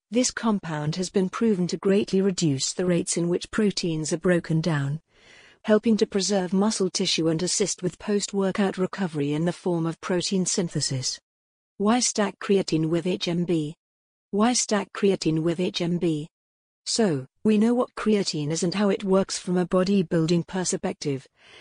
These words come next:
just like we know what H M B is, and how it works from a bodybuilding perspective. So why do we need to stack the two together? Well,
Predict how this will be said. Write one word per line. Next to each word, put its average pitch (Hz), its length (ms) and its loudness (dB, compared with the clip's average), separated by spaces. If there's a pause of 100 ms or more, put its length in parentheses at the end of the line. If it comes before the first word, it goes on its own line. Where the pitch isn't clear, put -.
(240)
just 240 300 2
like 214 280 2
we 196 160 4
know 180 240 2
what 180 200 -2
H 208 280 2
M 180 100 2
B 180 200 0
is, 147 280 -4 (200)
and 180 100 0
how 202 160 2
it 196 160 0
works 190 340 0
from 180 200 -2
a 180 80 2
bodybuilding 170 720 0
perspective. 156 720 -4 (460)
So 202 160 2
why 190 240 2
do 208 140 4
we 208 140 6
need 185 220 2
to 180 80 -2
stack 175 360 0
the - 120 -4
two 180 240 0
together? 147 540 -2 (400)
Well, 190 380 2